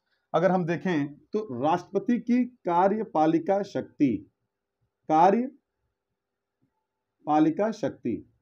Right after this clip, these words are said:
कुछ बच्चों को भाई हिंदी इंग्लिश में प्रॉब्लम होती है, तो उसको भी ध्यान रखते हैं। कार्यपालिका शक्ति को बोलते हैं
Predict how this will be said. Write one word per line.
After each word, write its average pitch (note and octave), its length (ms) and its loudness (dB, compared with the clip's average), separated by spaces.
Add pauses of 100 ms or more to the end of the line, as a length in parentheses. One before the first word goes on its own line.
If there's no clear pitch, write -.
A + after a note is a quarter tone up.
(600)
कुछ G#3 180 -2
बच्चों G3 340 0
को G#3 120 0
भाई G#3 360 0
हिंदी E3+ 280 -6
इंग्लिश G3+ 260 -8
में G3 80 -10
प्रॉब्लम E3 260 2
होती F3 220 -4
है, F3+ 220 -2 (500)
तो F3+ 60 0
उसको F3+ 180 -4
भी G3+ 60 -2
ध्यान E3+ 240 4
रखते D#3+ 200 -4
हैं। F#3 300 -4 (340)
कार्यपालिका F#3 540 0
शक्ति G#3+ 320 -6
को F#3+ 80 -2
बोलते D#3+ 280 0
हैं F#3+ 320 0